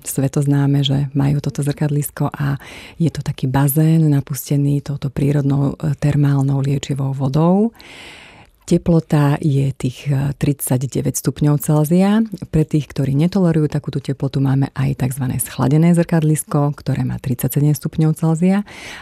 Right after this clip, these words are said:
Ale samozrejme, aj to môže byť pre niekoho vysoká teplota, čiže potom používame už minerálne vane. A to môže byť buď tichý minerálny kúpel, perličkový kúpel, alebo už vami spomínaný uhličitý kúpel.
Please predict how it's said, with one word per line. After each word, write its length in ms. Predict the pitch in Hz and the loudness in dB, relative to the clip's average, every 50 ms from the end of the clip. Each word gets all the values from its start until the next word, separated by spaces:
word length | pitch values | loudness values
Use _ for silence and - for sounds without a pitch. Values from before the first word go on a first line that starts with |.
| - | -6
Ale 240 | - 175 175 175 165 | -2 2 2 2 2
samozrejme, 480 | - 160 156 156 147 160 151 147 139 - | 2 2 0 2 2 2 0 0 0 0
aj 160 | 147 143 - | -2 -4 0
to 80 | - | 2
môže 320 | 175 170 170 156 147 147 135 | 2 4 4 4 2 2 0
byť 160 | - 131 - | -2 -6 -4
pre 160 | - 139 139 | -2 0 2
niekoho 320 | 143 143 - - 139 139 131 | 2 2 0 0 -2 0 0
vysoká 400 | 135 135 - 143 - - 127 127 | -2 -2 -2 -4 -2 -2 -6 -2
teplota, 480 | - 180 180 - 175 160 - - 147 | -2 -4 -2 0 -2 -2 0 -2 -4
čiže 240 | - - 131 143 135 | -4 -2 -4 -4 -4
potom 400 | - - 160 160 - 160 147 139 | -2 -2 -2 0 0 0 0 0
používame 560 | - 139 139 139 143 139 139 139 135 135 135 - - | 0 0 0 0 0 0 0 0 0 0 -2 -2 -2
už 320 | - 160 156 147 - - - 139 | -2 -2 -2 -2 -6 -8 -4 0
minerálne 560 | 147 143 147 147 143 139 135 131 131 131 131 | 2 2 4 4 4 2 2 2 0 0 -2
vane. 560 | 127 131 131 131 117 131 143 165 202 240 - - - - - - - - - - - - - - _ - | -2 -2 -2 0 2 2 4 2 2 0 -2 -6 -14 -20 -20 -18 -18 -18 -18 -18 -18 -18 -20 -8 _ -4
A 80 | 151 | -2
to 160 | - - 165 | 0 2 2
môže 240 | 160 151 147 147 135 | 4 4 2 2 0
byť 100 | 139 135 127 | 0 -2 -2
buď 120 | - - - - - | -4 -8 -12 -12 -10
tichý 320 | - - 196 - - 185 175 | -6 -6 -6 0 2 2 4
minerálny 480 | 170 160 156 147 147 143 143 139 131 | 4 4 4 4 4 4 2 2 0
kúpel, 480 | - - 139 135 - - 139 131 131 - | -2 -2 -4 -4 -2 -2 -2 -2 -2 -2
perličkový 640 | - 160 170 170 165 - - - - 151 139 143 131 | 0 0 2 2 2 0 -2 -2 -2 0 0 0 -2
kúpel, 480 | - - 135 123 - - 135 135 135 | -2 -6 -6 -4 -2 -2 -2 -2 -2
alebo 320 | - - 139 139 135 135 - - | -2 -2 -2 -2 -2 -2 -2 -2
už 240 | 151 147 147 - 143 | -2 -4 -2 -2 0
vami 220 | 139 139 139 143 | 0 2 2 0
spomínaný 760 | - - - 135 139 139 139 139 135 131 131 135 135 135 127 - 156 | -2 -2 -2 0 2 2 4 4 4 2 2 2 0 -2 -4 -2 0
uhličitý 480 | 151 139 147 143 131 - 135 - 139 | 2 2 4 2 2 0 0 0 -2
kúpel. 480 | 131 - - 139 127 - 147 135 131 135 | -2 -2 -4 -4 -4 -2 0 0 0 0